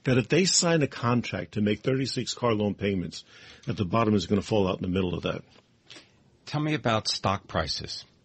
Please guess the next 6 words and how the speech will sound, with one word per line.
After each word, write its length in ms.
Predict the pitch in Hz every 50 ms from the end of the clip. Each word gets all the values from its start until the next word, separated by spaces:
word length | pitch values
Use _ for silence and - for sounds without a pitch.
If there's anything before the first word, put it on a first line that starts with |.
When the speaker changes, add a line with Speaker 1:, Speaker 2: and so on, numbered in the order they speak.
| _ _ _ _ _ _
Speaker 2:
because 720 | - 92 92 90 87 - - 101 92 92 95 90 85 - - -
we're 120 | 113 117
trading 500 | 113 - - - 170 170 165 147 139 123
in 140 | 117 107 98
this 240 | 90 87 85 - -
range, 760 | 95 101 120 117 101 85 80 73 78 76 - - - - -